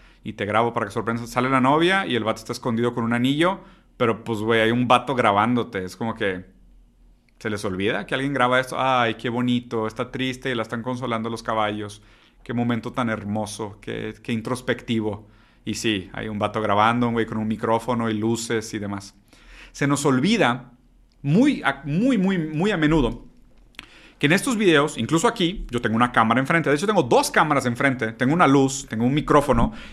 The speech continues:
Y se nos olvida que todo esto que participamos es de la social espectáculo. Tendemos a normalizar el punto de vista del espectador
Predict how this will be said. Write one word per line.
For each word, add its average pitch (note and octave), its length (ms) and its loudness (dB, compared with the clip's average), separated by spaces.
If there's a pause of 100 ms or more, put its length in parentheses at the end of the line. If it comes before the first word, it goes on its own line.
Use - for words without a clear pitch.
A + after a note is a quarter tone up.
Y B2+ 80 -2
se D#3 100 -4
nos D3+ 160 -6
olvida E3+ 480 -4
que D#3 80 -4
todo B3 300 -4
esto - 160 -6
que - 80 -4
participamos E3 840 2
es D3 120 0
de A3 80 0
la A3 40 -2
social F3 280 -2
espectáculo. - 580 -4 (540)
Tendemos E3+ 400 2
a C#4+ 60 4
normalizar F3 640 2
el D#3+ 100 0
punto F3+ 240 -2
de G3+ 80 0
vista G3 220 -4
del G3 80 0
espectador D#3+ 720 0